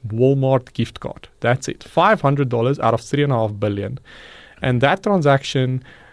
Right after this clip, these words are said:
uh, revealed her email address, which she needed to receive the gift card.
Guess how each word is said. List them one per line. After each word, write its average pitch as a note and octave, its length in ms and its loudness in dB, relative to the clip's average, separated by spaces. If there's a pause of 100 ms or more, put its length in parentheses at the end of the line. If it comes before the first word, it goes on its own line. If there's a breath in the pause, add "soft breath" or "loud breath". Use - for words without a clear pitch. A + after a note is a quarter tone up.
(180)
uh, A2 260 2
revealed A#2+ 440 2
her A#2+ 100 0
email D#3+ 340 2
address, D#3 400 0
which A#2 220 -4
she B2 100 -2
needed B2 440 -2 (120)
to A2 300 -2
receive A2 460 -4
the A#2+ 80 -4
gift A#2 300 -6
card. E3 300 -2